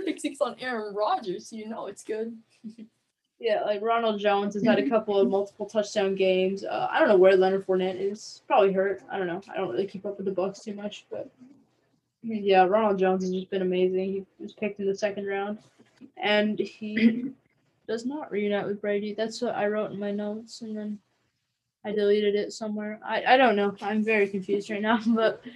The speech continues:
Speaker 1: It's okay.
Speaker 2: yeah, it'll help their <clears throat> rushing game a little bit after Jay Ajayi disappeared.
Speaker 1: Oh, for sure.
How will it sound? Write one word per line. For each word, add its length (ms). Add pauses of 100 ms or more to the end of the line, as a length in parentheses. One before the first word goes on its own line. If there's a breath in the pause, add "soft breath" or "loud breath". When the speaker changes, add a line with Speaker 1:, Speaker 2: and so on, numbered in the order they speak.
(120)
Speaker 1:
It's 120
okay. 320
Speaker 2:
yeah, 180
it'll 200
help 200
their 200
<clears throat> 0
rushing 320
game 220
a 60
little 180
bit 280
after 500
Jay 380
Ajayi 480
disappeared. 600 (340)
Speaker 1:
Oh, 160
for 160
sure. 400